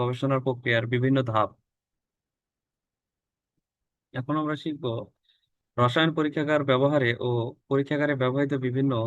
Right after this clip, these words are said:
রাসায়নিক দ্রব্য ব্যবহারের সতর্কতা গ্রহণ। প্রথমে আসি গবেষণাগার। গবেষণাগার হচ্ছে সাধারণত যে ঘরে বা স্থানে বিজ্ঞানের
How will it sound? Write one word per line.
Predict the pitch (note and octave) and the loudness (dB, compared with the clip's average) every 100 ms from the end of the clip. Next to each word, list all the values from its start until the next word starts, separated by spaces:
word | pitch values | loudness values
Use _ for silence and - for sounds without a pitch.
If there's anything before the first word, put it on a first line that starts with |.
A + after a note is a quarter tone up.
| E3 B2 | -4 -4
রাসায়নিক | A#2+ C#3 C#3 | -4 -2 -2
দ্রব্য | C3 C3 B2 | -2 -2 0
ব্যবহারের | B2+ A#2+ C3 C3+ | 0 2 2 0
সতর্কতা | C3 B2+ A#2+ A2+ A2 | -2 -2 -4 -4 -4
গ্রহণ। | G#2+ G#2 F#2 _ _ _ - - _ _ _ _ _ _ _ _ | -4 -10 -12 _ _ _ -20 -20 _ _ _ _ _ _ _ _
প্রথমে | - C3+ D3 C#3+ | -8 -4 0 -2
আসি | A#2+ A#2+ - _ _ B2 | -2 -6 -6 _ _ -2
গবেষণাগার। | B2 C3+ C#3 B2 A2+ E2+ - _ _ _ _ _ _ _ _ _ _ _ _ _ _ _ | 2 2 2 -2 -4 -8 -14 _ _ _ _ _ _ _ _ _ _ _ _ _ _ _
গবেষণাগার | B2+ C#3 E3 D#3+ E3 D#3+ | 0 2 2 2 2 2
হচ্ছে | D#3+ - D#3 E3 F3 _ _ _ _ _ _ _ _ _ _ _ _ _ _ _ _ _ _ _ _ _ _ _ _ _ _ _ - | -2 -2 -2 -2 -4 _ _ _ _ _ _ _ _ _ _ _ _ _ _ _ _ _ _ _ _ _ _ _ _ _ _ _ -18
সাধারণত | - C3 C#3+ D#3+ D#3+ C#3+ A#2 - - _ B2+ | -2 4 4 4 2 0 0 -4 -12 _ 2
যে | C#3 B2+ | 2 4
ঘরে | C3 D3 D3+ C#3+ | 4 6 4 4
বা | C#3 C#3 | 2 2
স্থানে | C#3+ C3+ B2 A#2+ B2+ | -2 -2 0 -2 -4
বিজ্ঞানের | C3 C#3+ C#3 | -2 0 0